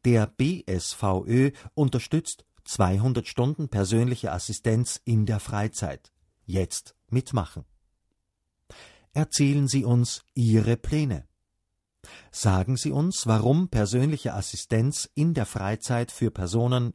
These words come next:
über sechzig besonders wichtig ist. Und wir fördern Ihre nächste Aktivität. Dank eines Sponsorings ist es uns möglich,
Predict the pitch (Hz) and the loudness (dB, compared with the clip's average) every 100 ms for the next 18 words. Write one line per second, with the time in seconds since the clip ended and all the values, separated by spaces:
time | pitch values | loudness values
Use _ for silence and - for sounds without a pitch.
0 | - 165 165 143 107 98 - 120 110 - | -2 -2 0 0 0 -2 -2 -2 -2 -4
1 | _ 143 123 117 127 - 165 - 113 85 | _ -4 0 0 -2 -2 -4 -4 -6 -8
2 | - - _ _ _ - - - 139 127 | -10 -16 _ _ _ -20 -18 -6 2 2
3 | 107 127 180 - 107 101 120 120 - - | 2 2 2 2 0 2 2 0 -2 -8
4 | 151 143 127 104 92 - - 101 - 110 | -2 2 4 2 2 -2 -2 -2 -2 -6
5 | - - 113 120 123 80 - - _ _ | -4 -4 -4 -4 -4 -6 -10 -20 _ _
6 | _ _ _ - - - 120 120 117 - | _ _ _ -20 -20 0 4 4 2 0
7 | 110 98 95 - - - - 143 185 104 | -2 0 0 -4 -10 -8 0 0 2 0
8 | 98 127 170 - - - 165 180 143 127 | 0 0 0 -4 -14 -6 -2 -2 -2 -2
9 | 104 - 117 120 131 135 - | -2 0 2 4 2 -2 -2